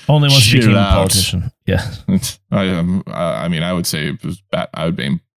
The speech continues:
Speaker 2: blame Batman and Robin, but yeah,
Speaker 1: <laughs>
Speaker 2: to each their own. Uh, I guess that's it for this week's special Kayla filled, uh, semi-holiday edition. This, uh,
Speaker 1: Yeah.
Speaker 2: of
Speaker 1: The
Speaker 2: Namely
Speaker 1: pre-holiday
Speaker 2: nineties.
Speaker 1: holiday edition.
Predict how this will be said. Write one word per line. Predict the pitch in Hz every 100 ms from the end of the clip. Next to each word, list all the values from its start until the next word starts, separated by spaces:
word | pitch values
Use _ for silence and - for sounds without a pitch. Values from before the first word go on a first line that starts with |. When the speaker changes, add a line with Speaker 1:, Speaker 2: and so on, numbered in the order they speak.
| _
Speaker 2:
blame | 92 78 76 -
Batman | - - 71
and | -
Robin, | 71 73 - 58 -
but | - - - - - - - _
yeah, | - 180 - - 117 - -
Speaker 1:
<laughs> | 123 - 123 113 -
Speaker 2:
to | 104
each | 92
their | - 76
own. | 90 87 95 _ _ _ -
Uh, | 117 135 135 135 135 123
I | 113
guess | 170 190
that's | 208 -
it | 220
for | 190 175
this | 170 - - -
week's | 123 123 151 127 - -
special | - - - 143 - 127 123 123 113
Kayla | - 185 208 185
filled, | 180 175 160 151 -
uh, | 143 - - - - 85 - - - - _ _ _ _ -
semi-holiday | 135 - 135 147 156 151 156 165
edition. | 165 165 180 170
This, | 143 151 -
uh, | 123
Speaker 1:
Yeah. | 123 92 113 - - - - - -
Speaker 2:
of | 131
Speaker 1:
The | 127
Speaker 2:
Namely | 135
Speaker 1:
pre-holiday | 190 - 165 156 143
Speaker 2:
nineties. | 127 113
Speaker 1:
holiday | 131 117 107 98
edition. | 95 95 78